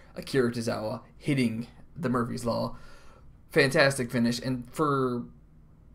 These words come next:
after the match, there was a segment with Mark Henry, of all people. Apparently, they've got a special coming out on him on the network that I didn't know about. So he came out there, he gave the Cruiserweights another round of applause, which I, it's well-deserved. This is a division that's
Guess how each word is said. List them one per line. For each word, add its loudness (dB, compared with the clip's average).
after 4
the 6
match, 2
there 4
was 0
a -4
segment 0
with -2
Mark 0
Henry, -4
of -2
all 0
people. 6
Apparently, -2
they've 2
got 2
a -4
special -4
coming -2
out 2
on 0
him -2
on -6
the -6
network -6
that 2
I 4
didn't -4
know -4
about. -4
So -14
he 2
came 4
out 4
there, 2
he 0
gave 2
the -2
Cruiserweights 2
another 2
round 2
of -2
applause, -4
which -8
I, -4
it's -4
well-deserved. 0
This -2
is -2
a 2
division 2
that's -4